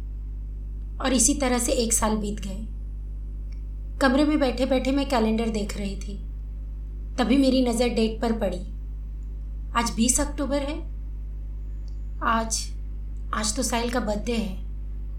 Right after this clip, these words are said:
ये याद आते ही मैं उसके ख्यालों में खो गई। पिछले साल की ही तो बात थी जब उसका बर्थडे था और उसने मुझसे कहा था, "कल मेरा बर्थडे है।" "क्या?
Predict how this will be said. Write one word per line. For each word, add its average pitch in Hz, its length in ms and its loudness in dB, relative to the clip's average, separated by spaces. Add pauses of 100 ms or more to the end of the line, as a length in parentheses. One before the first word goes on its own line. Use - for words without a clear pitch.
(560)
ये 262 60 6
याद 240 320 8
आते 226 220 4
ही 254 180 6
मैं 247 100 4
उसके 226 240 2
ख्यालों 220 420 2
में 220 140 2
खो 214 160 -2
गई। 185 240 -2 (1120)
पिछले 262 260 4
साल 254 280 4
की 247 100 0
ही 269 140 4
तो 277 120 4
बात 214 360 2
थी 214 220 -2 (380)
जब 226 180 0
उसका 233 240 4
बर्थडे 214 360 2
था 208 160 -2 (1000)
और 240 140 4
उसने 254 200 4
मुझसे 240 300 4
कहा 226 240 4
था, 214 300 -4 (1900)
"कल 254 140 2
मेरा 262 200 6
बर्थडे 220 320 4
है।" - 340 0 (1000)
"क्या? 247 140 2